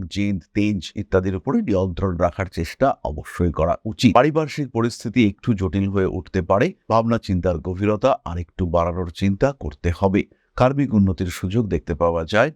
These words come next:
অ্যাগ্রেসিভ বিহেভিয়ারের উপরে নিয়ন্ত্রণ রাখতে হবে। পুনর্বসু নক্ষত্রের মানুষদের কিন্তু নতুন সম্পর্কের প্রতি অ্যাটাচমেন্ট বাড়তে দেখতে পাওয়া যাবে। নতুন সম্পর্কে যাওয়ার সম্ভাবনা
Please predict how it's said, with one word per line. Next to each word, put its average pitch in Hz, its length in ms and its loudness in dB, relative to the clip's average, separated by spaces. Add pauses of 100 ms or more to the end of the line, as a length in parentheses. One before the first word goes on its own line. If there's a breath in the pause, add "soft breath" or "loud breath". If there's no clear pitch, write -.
(280)
অ্যাগ্রেসিভ 107 500 0
বিহেভিয়ারের 87 560 -2
উপরে 113 300 0
নিয়ন্ত্রণ 87 580 -2
রাখতে 82 340 -4
হবে। 87 280 0 (180)
পুনর্বসু 190 480 0
নক্ষত্রের 143 460 0
মানুষদের 107 460 -2
কিন্তু 113 280 0
নতুন 120 360 -2
সম্পর্কের 104 640 0
প্রতি 95 200 -6
অ্যাটাচমেন্ট 101 560 0
বাড়তে 95 300 0
দেখতে 92 260 -6
পাওয়া 92 260 0
যাবে। 104 300 0 (400)
নতুন 120 260 4
সম্পর্কে 101 560 -2
যাওয়ার 123 340 4
সম্ভাবনা 85 520 -4